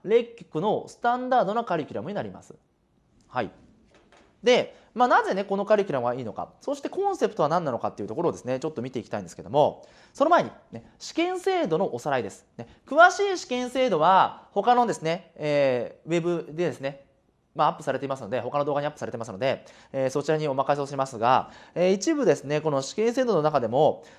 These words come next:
担当免除制度というですね、非常にこのカリキュラムをですね、考える上で重要な制度がありますんで、ちょっとそこについて見ていきますね。はい。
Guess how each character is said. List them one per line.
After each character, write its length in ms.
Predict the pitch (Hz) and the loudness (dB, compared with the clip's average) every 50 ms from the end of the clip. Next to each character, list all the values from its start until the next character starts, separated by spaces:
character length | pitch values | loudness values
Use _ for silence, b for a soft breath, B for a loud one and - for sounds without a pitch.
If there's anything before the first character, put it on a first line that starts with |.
| B B | B B
担 280 | 226 233 277 302 302 | 0 0 0 0 -4
当 240 | 294 330 311 302 294 | -2 0 2 2 2
免 280 | 254 254 262 277 277 269 | 2 0 -2 -2 -4 -4
除 120 | 294 294 | -4 -4
制 160 | 294 302 285 262 | -2 0 2 2
度 80 | 214 | 2
と 100 | - 175 | 2 0
い 20 | 143 | -2
う 40 | |
で 80 | 117 101 | -2 -4
す 60 | 113 | -4
ね、 320 | 123 139 135 110 - - - | -4 -4 -4 -4 -6 -10 -14
非 120 | - 214 | -12 -6
常 200 | 254 285 294 285 | -2 0 0 0
に 280 | 269 277 233 135 - b b b b b b b | 0 -2 -4 -6 -8 b b b b b b b
こ 100 | 180 170 | -4 -2
の 120 | 175 175 | -2 -2
カ 140 | 170 247 254 | 0 0 0
リ 80 | 254 | 0
キ 60 | 247 190 | 0 -2
ュ 20 | |
ラ 60 | 160 | -2
ム 60 | 135 | 0
を 260 | 127 120 113 - - - | 0 0 -2 -2 -6 -14
で 60 | - - | -16 -12
す 60 | - | -10
ね、 60 | 151 | -6
考 200 | 160 160 170 185 185 | -4 -4 0 2 2
え 60 | 160 | 2
る 80 | 135 123 | 2 2
上 80 | 107 | 0
で 420 | 101 131 143 127 - - - _ _ _ _ - 127 | 2 2 2 2 0 -2 -8 _ _ _ _ -14 -6
重 200 | 147 196 233 247 | -2 0 2 4
要 140 | 254 240 | 6 6
な 240 | 226 226 220 - - | 6 6 4 0 0
制 140 | - 196 185 | -2 -2 0
度 100 | 180 185 | 0 2
が 60 | 180 | 0
あ 20 | 175 | 0
り 60 | 170 | 0
ま 80 | 165 | -2
す 80 | 160 107 | -6 -8
ん 140 | 95 95 101 | -12 -8 -2
で、 340 | 127 139 117 - - - b b b b | 0 0 0 -2 -6 -16 b b b b
ち 80 | - 269 | -2 -2
ょ 60 | 320 | -2
っ 40 | - | -2
と 100 | - 196 | -2 -6
そ 100 | - - | -4 -2
こ 80 | 190 | -2
に 60 | 190 185 | -2 -2
つ 80 | 214 | -4
い 40 | 185 | -6
て 80 | 160 135 | -8 -8
見 80 | 131 | -8
て 60 | 131 | -8
い 40 | 117 | -10
き 60 | - | -10
ま 80 | 98 90 | -12 -14
す 60 | - | -12
ね。 140 | - 120 - - - _ _ _ _ _ _ | -14 -14 -14 -16 -20 _ _ _ _ _ _
は 160 | _ - 131 127 | _ -6 -6 -6
い。 80 | - | -6